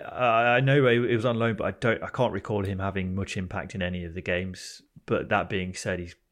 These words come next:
playing an appalling system, which did restrict creative players quite significantly. And obviously later on, later on with, with Niall Hunt, where they were fighting for points, and again, you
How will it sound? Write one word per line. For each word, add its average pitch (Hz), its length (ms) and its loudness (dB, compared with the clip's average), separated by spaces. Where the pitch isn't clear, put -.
playing 92 280 0
an 87 60 -4
appalling 95 460 -2
system, 87 460 -8
which - 360 -8
did 101 180 0
restrict - 720 -4
creative 90 480 -6
players 87 300 -6
quite 85 240 -8
significantly. 87 840 -12
And 92 100 -2
obviously 87 360 -6
later 95 380 -4
on, 90 160 -2
later 95 300 -4
on 87 80 -6
with, 87 180 -8
with 92 140 -2
Niall 90 240 -2
Hunt, 95 200 -2
where 90 420 -2
they 92 100 0
were 87 100 -4
fighting 85 380 -4
for - 160 -12
points, 87 400 -6
and 87 100 -8
again, 85 300 -8
you 87 120 -10